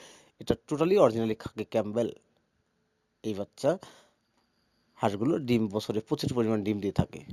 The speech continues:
তো যারা খামার করতে ইচ্ছা পোষণ করছেন বা খামার করতে চাচ্ছেন, তারা এই বাচ্চাগুলো সংগ্রহ করতে পারবেন।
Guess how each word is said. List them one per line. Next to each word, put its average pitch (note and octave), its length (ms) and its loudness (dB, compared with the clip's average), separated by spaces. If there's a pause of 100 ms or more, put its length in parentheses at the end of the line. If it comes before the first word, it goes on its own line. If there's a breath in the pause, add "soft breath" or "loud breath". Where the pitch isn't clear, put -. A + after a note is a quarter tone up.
(420)
তো D3 80 -8
যারা D#3 180 6
খামার C#3+ 520 2
করতে C3+ 360 -2
ইচ্ছা B2+ 220 2
পোষণ B2 280 -2
করছেন C3 380 -2
বা B2 140 2
খামার A2 300 -2
করতে G#2+ 280 -6
চাচ্ছেন, A2 360 -6
তারা - 220 0
এই G#2 80 0
বাচ্চাগুলো G2+ 360 -6
সংগ্রহ F#2+ 260 -8
করতে F2+ 220 -12
পারবেন। E2 260 -8